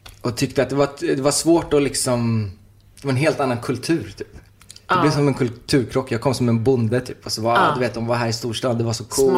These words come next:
Speaker 2: Small town boy.
Speaker 1: Ja. Du vet, det var som man åkte bil snabbt i stan och lyssnade högt på musik. Det hade vi också gjort, men lite på ett annat sätt.
Speaker 2: Men liksom till Torp. Alltså, det är en
Speaker 1: Exakt.
Speaker 2: annan grej.
Speaker 1: Eh, exakt.
Speaker 2: Shout out Torp, though.
Speaker 1: I pappas jeep, typ.
Speaker 2: Åh,
Speaker 1: Ehm,
Speaker 2: otroligt.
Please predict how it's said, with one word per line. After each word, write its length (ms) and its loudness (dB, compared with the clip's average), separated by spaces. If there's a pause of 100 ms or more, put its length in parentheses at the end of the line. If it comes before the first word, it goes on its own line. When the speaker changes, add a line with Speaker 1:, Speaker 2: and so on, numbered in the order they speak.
Speaker 2:
Small 140 0
town 320 0
boy. 240 -2 (160)
Speaker 1:
Ja. 400 2 (440)
Du 80 -10
vet, 160 -4
det 60 -6
var 100 -2
som 140 -2
man 120 2
åkte 540 -2
bil 360 -2
snabbt 320 -6
i 40 -6
stan 340 0
och 60 -2
lyssnade 280 -2
högt 220 -2
på 60 -2
musik. 380 0
Det 60 4
hade 120 4
vi 140 6
också 200 2
gjort, 180 4
men 120 0
lite 160 -2
på 80 2
ett 80 0
annat 220 0
sätt. 380 -4 (180)
Speaker 2:
Men 140 -4
liksom 280 -4 (280)
till 100 2
Torp. 680 -2 (120)
Alltså, 0 -
det 60 2
är 40 4
en 20 4 (240)
Speaker 1:
Exakt. 40 2
Speaker 2:
annan 280 2
grej. 340 0
Speaker 1:
Eh, 80 4 (120)
exakt. 300 2
Speaker 2:
Shout 180 2
out 60 -8
Torp, 300 0
though. 280 0 (300)
Speaker 1:
I 80 -2
pappas 440 -2
jeep, 480 -4
typ. 320 -8
Speaker 2:
Åh, 220 -2 (420)
Speaker 1:
Ehm, 420 4
Speaker 2:
otroligt. 880 0